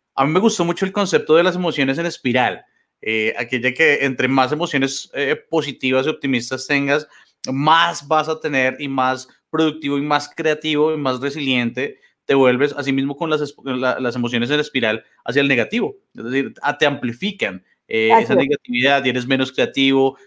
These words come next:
Speaker 1: estás más cansado, estás más frustrado. Entonces, me gusta mucho porque, eh, es, es un contagio, digamos que de una forma positiva, pero, pero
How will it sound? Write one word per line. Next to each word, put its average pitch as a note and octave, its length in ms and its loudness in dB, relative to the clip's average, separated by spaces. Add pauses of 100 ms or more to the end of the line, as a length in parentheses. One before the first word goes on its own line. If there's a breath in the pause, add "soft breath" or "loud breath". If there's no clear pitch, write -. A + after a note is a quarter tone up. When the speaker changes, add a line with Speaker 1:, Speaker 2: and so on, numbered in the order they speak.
Speaker 1:
estás C3+ 240 -2
más B2 180 -2
cansado, C3 760 4
estás B2+ 200 -2
más A#2+ 180 -4
frustrado. C3 640 0 (180 loud breath)
Entonces, C#3+ 280 -4
me D#3 100 0
gusta D3+ 300 0
mucho F3+ 280 -2
porque, C3+ 380 0 (360 soft breath)
eh, C#3 180 -2
es, D#3 200 -2
es D3 140 -6
un D#3+ 140 -4
contagio, D#3+ 880 0
digamos A#2 280 -6
que C#3 60 -4
de C3+ 40 0
una B2 120 -2
forma C#3 400 0
positiva, B2 540 -2 (400 soft breath)
pero, A#2+ 960 4
pero C3+ 480 2